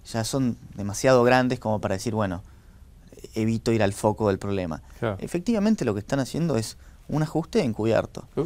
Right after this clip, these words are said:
Speaker 2: Y de a parches, ¿no? O sea,
Speaker 1: De a
Speaker 2: de
Speaker 1: parches, pero bueno, eh, la realidad es que la lucha con las paritarias, el gobierno tiene un porqué. Porque dice,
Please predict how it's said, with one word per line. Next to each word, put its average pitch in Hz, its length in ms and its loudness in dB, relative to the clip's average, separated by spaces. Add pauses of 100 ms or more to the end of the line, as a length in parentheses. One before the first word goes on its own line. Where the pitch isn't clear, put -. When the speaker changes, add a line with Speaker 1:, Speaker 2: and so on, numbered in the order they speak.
(120)
Speaker 2:
Y 117 280 2
de 117 160 2
a 104 60 8
parches, 101 500 4
¿no? 127 260 0
O 117 40 -2
sea, 104 180 -4
Speaker 1:
De 95 80 2
a - 20 4
Speaker 2:
de 92 60 2
Speaker 1:
parches, 254 380 4
pero 233 220 2
bueno, 160 460 2 (220)
eh, 117 360 0
la 120 80 0
realidad 127 320 4
es 202 60 0
que 165 140 -2
la 120 140 6
lucha 160 300 0
con 139 100 0
las 123 120 0
paritarias, 135 840 2
el - 120 -6
gobierno 226 360 2
tiene 214 220 2
un - 60 -2
porqué. - 480 -6 (200)
Porque - 180 -6
dice, 156 420 2